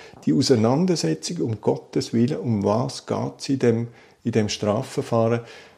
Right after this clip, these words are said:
das ist mir bis heute noch ein Rätsel und ich bin da, sitze eigentlich da, weil ich,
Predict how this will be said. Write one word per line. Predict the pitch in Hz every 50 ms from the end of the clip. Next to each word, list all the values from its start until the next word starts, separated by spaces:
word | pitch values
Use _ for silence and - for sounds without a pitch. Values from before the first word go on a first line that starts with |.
| _ _
das | - 110 107 -
ist | 160 147 139 - -
mir | 139 120 120
bis | 120 131 110 -
heute | 131 135 - -
noch | 120 113 110 -
ein | 117 107
Rätsel | 101 110 117 - - - 107
und | 107
ich | 101 -
bin | - - 107 -
da, | 113 107 107 120 123 123
sitze | 120 - 117 110 - -
eigentlich | 107 110 113 107 -
da, | - 110 107 110 117 110
weil | 107 107 107
ich, | -